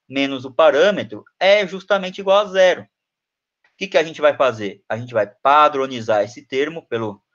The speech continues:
pelo desvio padrão amostral das diferenças, pra ver aonde que a estatística de teste, aonde que essa diferença aqui padronizada vai cair.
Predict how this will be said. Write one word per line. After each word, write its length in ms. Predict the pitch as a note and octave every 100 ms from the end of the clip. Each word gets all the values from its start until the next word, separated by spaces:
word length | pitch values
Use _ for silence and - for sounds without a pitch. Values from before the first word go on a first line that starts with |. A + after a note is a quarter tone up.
| _ _
pelo 160 | - A2
desvio 300 | A2 G#2 G#2
padrão 280 | A2 G#2 G#2+
amostral 360 | G#2+ G#2+ G#2+
das 140 | G#2 G#2
diferenças, 640 | A2+ D#3 D3+ D3+ - - _ _ _ _ _ _ _
pra 160 | G3 G#3
ver 400 | F3+ G3 - _
aonde 680 | F#3+ F#3+ E3+ G3+ C4 A#3 D#3
que 100 | D3+
a 40 | D#3+
estatística 440 | E3 D#3 D#3+ E3+
de 80 | D#3
teste, 460 | - F3 G3+ - -
aonde 500 | D#3+ G#3 C#4+ C4 G#3
que 80 |
essa 160 | G3+ G3
diferença 720 | F#3 - F3 F3+ A#3 A3+ -
aqui 400 | C#3 F3 A3 G#3+ _ _ _ _ _
padronizada 720 | - F3+ F3 F3+ E3+ E3 E3 E3+
vai 120 | E3+
cair. 380 | E3+ F#3 D3